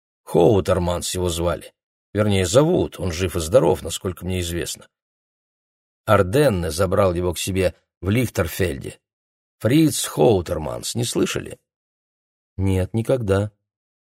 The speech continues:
Может быть, мама и знала. Хотя, если он был в Харькове, мама ведь там никогда не работала". "Ну нет так нет. Что я хотел спросить?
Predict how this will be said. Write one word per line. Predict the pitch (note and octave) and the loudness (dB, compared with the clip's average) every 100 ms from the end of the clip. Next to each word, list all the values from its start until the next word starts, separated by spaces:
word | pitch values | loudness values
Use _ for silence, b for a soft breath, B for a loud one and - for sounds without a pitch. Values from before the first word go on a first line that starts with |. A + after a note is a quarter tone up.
| _ G2 | _ -2
Может | F#2 F2+ | 0 0
быть, | F2 E2+ | -2 0
мама | F2+ F#2+ F#2+ | 2 2 2
и | G2 | -2
знала. | G#2 D3+ C#3+ D2 - _ _ _ _ _ G#2 | 0 2 2 0 -8 _ _ _ _ _ -2
Хотя, | G2+ _ - D3+ | -2 _ 0 2
если | A2 A2+ - A#2+ | 2 -2 -2 0
он | A#2+ | 2
был | A#2 A2 | 0 -2
в | |
Харькове, | - - D#3+ C3+ G2 E2 F#2 - _ _ _ _ _ - | -6 2 2 2 -4 -4 -4 -8 _ _ _ _ _ -4
мама | F#2+ A#2+ B2 B2 | 2 2 4 2
ведь | A#2+ - | 0 -2
там | A2+ A#2+ | 0 0
никогда | B2 C3 B2+ C#3 C#3+ | 0 0 0 0 0
не | C3+ | 2
работала". | C3+ C#3 C3 E2+ - - _ _ _ _ _ _ | 2 0 -2 -4 -10 -18 _ _ _ _ _ _
"Ну | G2+ B2 F3+ D3 | 0 2 4 4
нет | A2+ G2+ - | 4 4 2
так | F2+ E2+ | -6 -6
нет. | D#2+ E2+ - _ _ _ _ _ _ _ _ _ _ | -8 -8 -8 _ _ _ _ _ _ _ _ _ _
Что | - - | -6 0
я | E3 | 2
хотел | D3+ B2+ C3+ | 2 0 -2
спросить? | B2 - B2+ B2 - C#2+ - | -4 -2 -2 -2 -8 -10 -12